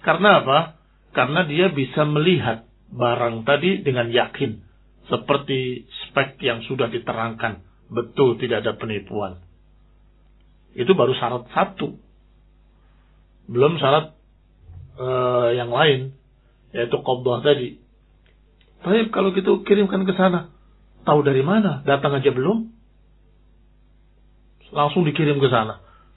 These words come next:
Ternyata palsu. Orang yang dikirimi komplain kepada orang tersebut. Orang tersebut, "Oh, bukan salah saya, salah pihak pertama." Orang itu nggak mau tahu.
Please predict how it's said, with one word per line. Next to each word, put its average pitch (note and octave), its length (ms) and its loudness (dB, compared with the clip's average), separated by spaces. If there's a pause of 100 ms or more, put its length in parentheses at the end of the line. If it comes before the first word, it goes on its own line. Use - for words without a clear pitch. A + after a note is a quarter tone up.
(160)
Ternyata D#3 320 4
palsu. F#3 560 4 (320)
Orang E3 320 2
yang D#3 160 0
dikirimi D#3+ 720 0
komplain F#3 480 4
kepada C#3+ 320 4
orang C#3+ 480 -2
tersebut. D#3 480 -2 (480)
Orang F3 160 2
tersebut, F#3 240 2
"Oh, A3 80 4
bukan A#3+ 240 4
salah A#3 160 4
saya, A#3+ 260 2 (220)
salah A3 240 4
pihak G#3 160 6
pertama." G3+ 640 0
Orang G3+ 160 6
itu A3 160 2
nggak G#3+ 160 4
mau D3+ 160 2
tahu. G#3+ 400 0